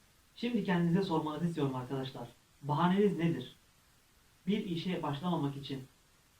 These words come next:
bir girişimde bulunmamak için, bir şeyler üretmemek için bahaneniz nedir?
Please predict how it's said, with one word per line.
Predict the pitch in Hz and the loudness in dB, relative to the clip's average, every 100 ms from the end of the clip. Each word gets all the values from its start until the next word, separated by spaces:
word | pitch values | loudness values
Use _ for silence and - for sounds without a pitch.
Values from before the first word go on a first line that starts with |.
| 139 | -2
bir | 185 202 | 2 2
girişimde | 170 160 160 165 151 | 4 0 0 -2 0
bulunmamak | 175 170 147 139 | 2 2 0 -2
için, | 135 139 131 - _ _ | -4 -8 -8 -14 _ _
bir | 143 165 | -2 0
şeyler | 202 208 185 | 2 2 2
üretmemek | 160 196 190 160 147 | 4 2 2 -2 -4
için | 147 139 | -4 0
bahaneniz | 185 175 147 165 151 | 2 2 0 -2 -2
nedir? | 139 123 | -4 -6